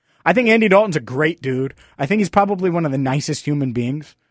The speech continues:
in Cincinnati, minimum. Really nice dude, great foundation. Him and his wife just celebrated their seventh anniversary. It's awesome. At the same time, I don't know if I'd be tuning in. In fact, I, I tell you right now,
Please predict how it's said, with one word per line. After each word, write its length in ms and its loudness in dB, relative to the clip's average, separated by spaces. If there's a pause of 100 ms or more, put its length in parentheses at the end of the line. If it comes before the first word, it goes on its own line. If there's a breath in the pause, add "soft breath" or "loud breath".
(240)
in 120 -4
Cincinnati, 600 -2
minimum. 460 -4 (380)
Really 260 2
nice 260 2
dude, 260 2
great 240 0
foundation. 800 -2 (280 soft breath)
Him 100 -2
and 60 0
his 100 -2
wife 180 2
just 160 -4
celebrated 440 -2
their 80 -4
seventh 380 -4
anniversary. 840 -4 (260 soft breath)
It's 120 -10
awesome. 500 -4 (1080)
At 140 0
the 80 0
same 240 2
time, 280 2
I 80 2
don't 160 0
know 140 2
if 120 -2
I'd 160 0
be 80 -2
tuning 380 -4
in. 140 -2
In 120 -6
fact, 280 -2
I, 140 -4
I 120 -2
tell 160 -2
you 80 0
right 140 -4
now, 260 -6